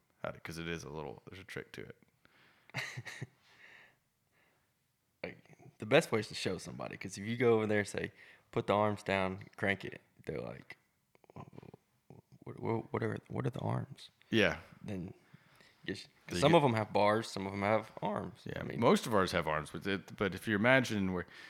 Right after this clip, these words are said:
Speaker 1: where your arms are at, your human, your left and right arm, there's two little L-shaped elbow things that swing up and down,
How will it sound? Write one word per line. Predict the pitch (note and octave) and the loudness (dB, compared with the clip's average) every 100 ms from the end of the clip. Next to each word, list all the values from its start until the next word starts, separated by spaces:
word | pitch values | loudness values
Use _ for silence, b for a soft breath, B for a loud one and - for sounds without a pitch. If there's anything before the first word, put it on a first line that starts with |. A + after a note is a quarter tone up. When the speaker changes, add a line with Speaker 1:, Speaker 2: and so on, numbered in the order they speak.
| B | B
Speaker 1:
where | - G2+ | 0 6
your | C#3+ F#3+ | 10 12
arms | A2 G#2+ F#2+ F2+ | 12 10 6 2
are | F2 | 2
at, | D#2 - | 0 -2
your | F#2+ | -4
human, | F2+ A#2+ A2+ G#2+ | 0 2 2 2
your | F#2 | 2
left | F#2 F2+ - | 2 0 0
and | F#2 | 2
right | A2+ G#2 | 2 2
arm, | E2 D#2+ E2 - b b b b b | 0 -2 -6 -10 b b b b b
there's | G#2+ F#2 | -2 -2
two | - B2 | 0 0
little | A2 G#2 F2 - _ b b b b b | 4 2 2 -4 _ b b b b b
L-shaped | A#2 A2+ - A#2 G#2 - | 6 6 6 2 2 6
elbow | A#2 G#2+ F#2 | 6 6 4
things | - G2 F#2 E2 | 2 0 0 -2
that | E2+ | -4
swing | - G#2 G2 | -2 0 0
up | F#2+ F2+ | 0 -2
and | E2 | -4
down, | F2+ F#2 D#2 D2+ | 0 0 0 -4